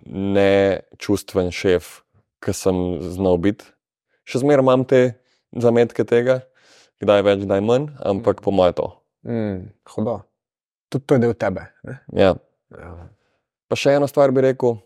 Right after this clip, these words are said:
Speaker 2: Mhm.
Speaker 1: in sicer to, da glih zaradi teh nekih pričakovanj, predvsem do sebe, in kako moraš biti uspešen v biznisu in tako naprej, sem v zadnjih letih dost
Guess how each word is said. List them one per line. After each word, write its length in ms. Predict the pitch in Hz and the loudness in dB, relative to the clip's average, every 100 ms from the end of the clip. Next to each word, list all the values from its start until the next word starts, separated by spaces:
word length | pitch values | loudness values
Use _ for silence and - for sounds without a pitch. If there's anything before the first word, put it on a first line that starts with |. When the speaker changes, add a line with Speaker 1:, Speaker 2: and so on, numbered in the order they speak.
| _ | _
Speaker 2:
Mhm. 200 | 113 107 _ _ _ _ _ _ - | -20 -20 _ _ _ _ _ _ -8
Speaker 1:
in 100 | 104 | -8
sicer 340 | - 110 - 101 | -4 -2 0 0
to, 240 | 113 104 | 4 4
da 220 | 98 95 | 4 2
glih 260 | 92 104 101 | 2 0 -2
zaradi 520 | 95 98 95 - - _ _ _ _ _ _ _ _ _ _ _ | 0 0 0 -4 -20 _ _ _ _ _ _ _ _ _ _ _
teh 140 | 107 95 | -2 -2
nekih 300 | 98 - 98 | -4 -6 -6
pričakovanj, 680 | 107 98 - 92 95 98 92 _ | -6 -6 -6 0 0 0 -6 _
predvsem 340 | - - 101 95 | -12 -8 -4 -4
do 80 | |
sebe, 420 | 90 95 92 92 85 _ - - _ _ _ _ _ _ _ _ _ _ _ _ - | -2 0 2 0 -2 _ -20 -20 _ _ _ _ _ _ _ _ _ _ _ _ -8
in 100 | 117 | -4
kako 280 | 104 - 104 | -2 2 4
moraš 400 | 95 95 87 - | 4 2 0 -2
biti 300 | 101 95 - | -2 -2 -4
uspešen 440 | 92 104 92 98 | -2 -2 -2 -2
v 40 | 92 | 0
biznisu 400 | 98 95 98 95 | 0 -2 -8 -8
in 40 | |
tako 180 | 90 101 | -4 -4
naprej, 320 | 90 101 104 | -2 2 0
sem 340 | - - 92 92 | 0 -2 0 0
v 140 | 92 | 0
zadnjih 340 | 92 95 95 98 | 2 2 0 -2
letih 400 | 101 - 95 - | -2 0 -4 -4
dost 640 | 107 101 95 - - - | 0 2 2 0 -20 -20